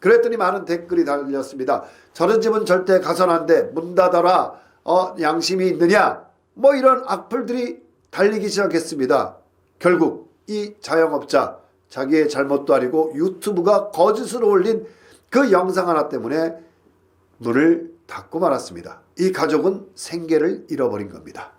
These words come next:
자, 여러분들 어떻게 생각하십니까? 자기의 돈벌이를 위해서 허위사실을 페이크로 방송을 하고 그리고 나서 클릭수를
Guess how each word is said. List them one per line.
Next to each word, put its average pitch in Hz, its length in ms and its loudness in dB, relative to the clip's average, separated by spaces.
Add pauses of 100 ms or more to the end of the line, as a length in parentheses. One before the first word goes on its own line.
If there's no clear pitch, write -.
(560)
자, 165 120 2
여러분들 165 280 4
어떻게 165 280 0
생각하십니까? 135 880 -4 (1120)
자기의 247 1000 2
돈벌이를 226 840 2
위해서 208 400 2
허위사실을 202 1400 0 (160)
페이크로 240 760 2
방송을 202 840 0
하고 - 560 0 (760)
그리고 226 280 2
나서 220 560 2 (260)
클릭수를 214 600 0